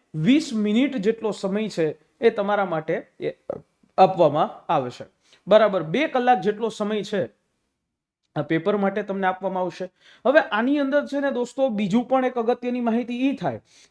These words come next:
કે આ પરીક્ષા માટે તમારે અલગ અલગ in depth-ની અંદર કયા કયા ટોપિક્સ છે એ પૂછાઈ શકે છે. તો અહીંયા દોસ્તો તમે જાણો તો ક્વોન્ટિટેટિવ એપ્ટિટ્યૂડ, એટલે આપણે જે મેથ્સ રિઝનિંગની વાત કરીએ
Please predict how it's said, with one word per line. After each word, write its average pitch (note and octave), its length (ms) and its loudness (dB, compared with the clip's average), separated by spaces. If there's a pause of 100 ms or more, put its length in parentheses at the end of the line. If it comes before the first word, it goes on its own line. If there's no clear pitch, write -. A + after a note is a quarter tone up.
કે C4 100 6
આ A#3 340 0
પરીક્ષા B3+ 500 -2
માટે F#3+ 520 -2 (280)
તમારે A#3+ 540 2
અલગ A3 260 0
અલગ A#3 420 0
in B3+ 220 2
depth-ની B3 480 2
અંદર B3 180 -2
કયા C4 240 0
કયા B3 200 0
ટોપિક્સ A3 560 -2
છે G3+ 260 -2
એ A#3 60 0
પૂછાઈ G#3+ 400 -2
શકે C3+ 300 -8
છે. - 160 -10 (380)
તો B3 60 -2
અહીંયા C4+ 320 2
દોસ્તો B3+ 340 -2
તમે B3 260 -2
જાણો G3+ 440 0 (240)
તો B3 100 -2
ક્વોન્ટિટેટિવ A#3 580 -4
એપ્ટિટ્યૂડ, A3+ 420 -4
એટલે A3 140 2
આપણે A3+ 160 -4
જે A#3 120 -2
મેથ્સ G#3+ 340 -2
રિઝનિંગની A3+ 420 0
વાત F3+ 320 -2
કરીએ A3 360 2